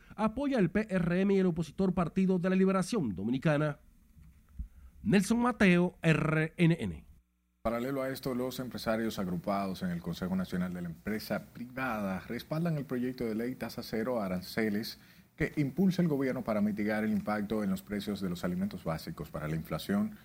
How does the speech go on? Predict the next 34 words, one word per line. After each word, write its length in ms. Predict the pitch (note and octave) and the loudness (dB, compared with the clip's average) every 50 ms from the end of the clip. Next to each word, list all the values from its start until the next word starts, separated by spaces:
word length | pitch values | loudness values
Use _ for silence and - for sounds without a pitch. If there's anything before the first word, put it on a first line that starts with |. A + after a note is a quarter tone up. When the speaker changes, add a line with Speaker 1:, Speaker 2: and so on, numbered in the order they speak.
| - - _ - | -20 -20 _ -2
Speaker 2:
por, 280 | C3+ D3 C#3+ - - - | 0 0 0 0 -4 -6
o 120 | - F#2 | -4 -2
bien 180 | A2 A2 G#2 F#2 | 0 0 0 -2
por 180 | - F#2 F2+ F#2+ | -2 -4 -4 -2
la 260 | F2+ F2 F2 F2 F2 | -2 0 0 0 -2
inflación 440 | F2+ E2+ - F2+ F2 - A2 A2 G#2+ | -2 -2 -2 -4 -2 -2 -2 -2 -2
internacional. 640 | F#2+ - G#2 A2+ G#2+ G#2+ - C3+ C#3+ C#3 A#2 G2 - - - - - - - | -2 -2 -4 -6 -8 -8 -6 -6 -6 -6 -6 -8 -10 -12 -16 -18 -18 -18 -14
El 80 | A2 | -8
presidente 480 | - C3 C3+ - C#3+ C#3 C#3+ C#3+ - D3+ | -6 -4 -2 -2 -2 -2 -2 -2 0 0
del 180 | C3+ A#2+ A2 G2 | 0 0 0 -2
cone, 340 | - G2 F#2 F#2+ G2+ G2 | -2 0 0 2 2 0
Pedro 380 | E2+ - - A#2 A2+ G#2+ G#2+ G2+ | 0 -2 -4 -4 -2 -2 0 0
Brache, 340 | F#2 F2 E2 E2 E2 - G2 | 0 0 -2 -4 -4 -2 0
entiende 480 | F#2+ G2 - C#3+ D3+ D#3 D3+ D3+ D3 - - - - - - - - | 0 0 2 2 4 4 4 2 0 -4 -10 -20 -20 -20 -20 -6 -2
que 120 | A2+ G#2+ | 0 2
lo 160 | A2 A2 G2+ | 2 2 2
que 140 | - A#2 G#2 | 0 -2 -4
se 240 | - - A#2+ A2 A2 | -2 -2 0 0 2
debe 540 | B2+ D#3+ F3 E3 C3 A2+ G#2+ G#2+ - - B2 | 2 2 4 4 4 2 0 0 -2 -4 -6
es 120 | - - | -6 -6
mantener 460 | A#2 A2+ A#2 - - G#2+ G2+ F#2+ F#2 | -6 -6 -6 -4 -2 0 0 2 2
el 120 | F2+ F2 F2 | 2 0 0
equilibrio 500 | E2+ - F#2+ G2 A2+ G#2+ F2 E2 D#2+ - | -2 -2 -2 0 0 0 0 0 -2 -4
para 140 | E2 D#2+ | -4 -4
evitar 440 | E2+ F2 F2 E2+ G#2 G#2+ - - - - | -2 -2 -2 0 0 0 -2 -2 -8 -8
afectarse 800 | - C3 C#3+ - - C#3+ C3 - - - A2+ G#2+ G#2 G#2+ - G#2+ | -6 -6 -6 -4 -4 -4 -6 -4 -2 -2 0 0 -2 -2 -4 -6
tanto 400 | G2 - - B2+ D3 D3 - C#3+ | -4 -4 -4 -4 -4 -4 -4 -4
a 20 | C3+ | -4
la 80 | A#2+ | -4
población 540 | G#2+ A2 A2 G#2 G2+ F#2+ - - D3 D#3+ D#3+ | -4 -4 -4 -4 -4 -4 -2 -2 0 0 -2
como 240 | D3+ - B2 A2+ G#2+ | -2 -4 -2 -2 -2
al 80 | G2+ - | -2 -2
producto 440 | - F#2 F2 F#2 F#2+ G2 - F#2 | -2 -2 -2 -2 -2 -2 -2 -2
nacional. 420 | E2+ E2 D#2+ - E2 C#2 - - | -2 -2 -4 -4 -6 -8 -8 -10